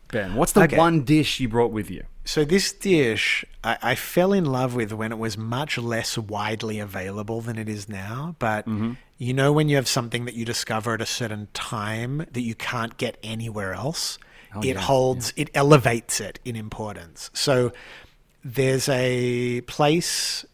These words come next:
Speaker 2: in New York. It was on, uh, I think, Mercer and Prince when I lived in New York at, like,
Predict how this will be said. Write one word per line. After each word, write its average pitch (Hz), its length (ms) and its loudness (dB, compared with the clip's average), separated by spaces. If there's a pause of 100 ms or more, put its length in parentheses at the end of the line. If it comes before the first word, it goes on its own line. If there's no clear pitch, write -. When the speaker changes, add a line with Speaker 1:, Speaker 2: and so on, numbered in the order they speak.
(280)
Speaker 2:
in 139 180 0
New 127 100 0
York. 107 360 -2
It 123 40 -8
was 113 180 -6
on, 104 600 -6 (140)
uh, 98 400 -10 (380)
I 113 60 -10
think, 110 160 -8
Mercer 107 680 -6
and 95 1080 -14
Prince - 600 -6
when 110 100 -4
I 104 60 -6
lived 104 240 -8
in 104 80 -6
New 101 80 -6
York 95 320 -8
at, - 80 -14
like, 95 220 -10